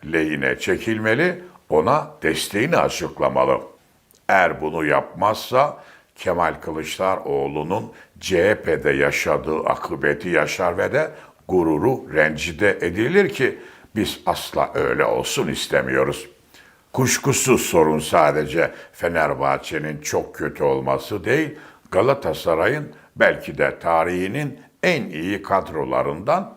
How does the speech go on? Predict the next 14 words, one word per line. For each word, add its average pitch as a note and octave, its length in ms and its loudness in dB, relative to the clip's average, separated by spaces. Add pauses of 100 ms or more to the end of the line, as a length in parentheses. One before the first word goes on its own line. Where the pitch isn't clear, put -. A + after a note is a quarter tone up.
(140)
birini D2+ 440 0
kurmasından. C2 960 -2 (680)
Ali B2+ 260 0
Bey'in C#2+ 260 2
eksiği E2 600 -2
ise C3 380 2 (240)
futbolcu D#2 800 -4
seçmede E2 760 0 (240)
başarılı E2 580 2
olamaması D2 960 0
ve D2+ 160 2
de G2+ 160 2 (300)
futbolcu D#2+ 720 -2
seçecek E2+ 680 0